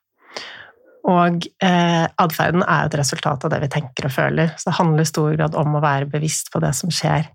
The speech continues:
inni oss. Og alt som vi ønsker å få til i livet, det krever at vi kan regulere oss selv eller lede oss selv på et eller annet nivå.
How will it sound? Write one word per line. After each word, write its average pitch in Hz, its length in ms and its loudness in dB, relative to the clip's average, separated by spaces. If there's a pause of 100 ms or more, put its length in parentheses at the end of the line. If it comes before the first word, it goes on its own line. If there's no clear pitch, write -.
(400)
inni 147 380 2
oss. - 400 -6 (1300)
Og 175 400 4 (300)
alt 262 440 2
som 208 340 2
vi 180 340 4 (120)
ønsker 170 680 2
å 175 80 -4
få - 280 -2 (320)
til 302 220 4 (580)
i 185 80 0
livet, 180 500 2
det 226 160 -2
krever 165 460 0
at - 140 -12
vi 208 100 -4
kan 170 300 2 (100)
regulere 165 480 0
oss 160 140 -2
selv 247 260 2
eller 180 160 0
lede 160 440 0
oss 156 160 -4
selv 151 260 0 (280)
på - 120 0 (100)
et - 400 -6
eller 156 220 4
annet 139 180 -4
nivå. 160 240 2